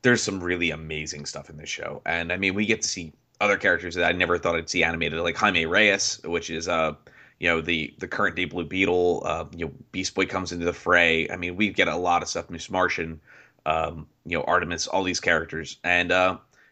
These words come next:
you get a lot of the classic Roy Harper story from Batman and the Outsiders, um, and Teen Titans. Uh, it, it, there's a lot that happens in this show, and they do such a beautiful job with it.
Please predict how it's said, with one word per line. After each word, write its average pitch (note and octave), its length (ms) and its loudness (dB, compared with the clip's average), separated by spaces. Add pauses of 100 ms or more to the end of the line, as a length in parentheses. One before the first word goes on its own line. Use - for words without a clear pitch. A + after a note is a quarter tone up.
(140)
you G#2+ 140 0
get B2 280 4
a G#2+ 80 0
lot F#2+ 300 2
of F2+ 100 -8
the F#2 80 -8
classic E2+ 760 -4
Roy F2 260 -2
Harper G2 360 -2
story E2 380 -4
from E2 520 -6
Batman F2 320 2
and F#2 120 -8
the F#2 80 2
Outsiders, E2+ 720 0
um, E2 360 -2 (640)
and G#2+ 160 -8
Teen A2 160 -4
Titans. E2 440 -4 (480)
Uh, E2+ 240 2
it, G2 120 -2
it, F#2+ 200 -4
there's A2 160 2
a G2 140 0
lot F2+ 460 2
that D#2 100 -2
happens D#2+ 340 -2
in E2 80 -12
this D#2+ 80 -6
show, E2 220 0
and E2+ 80 -2
they G2+ 80 0
do F2+ 200 -10
such F2 440 -2
a D#2 40 -14
beautiful E2 340 -8
job D#2 280 -4
with D#2+ 120 -20
it. C#2+ 140 -14